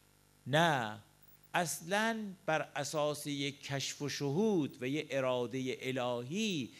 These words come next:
در صحنهٔ کربلا حاضر شده و از این همین مسئله رو برای مادر حضرت علی اکبر لیلا هم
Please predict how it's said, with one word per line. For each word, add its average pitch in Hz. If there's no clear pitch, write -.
در 123
صحنهٔ 107
کربلا 92
حاضر 85
شده 82
و -
از 131
این 135
همین 175
مسئله 160
رو 175
برای 147
مادر 110
حضرت 120
علی 104
اکبر 104
لیلا 98
هم 160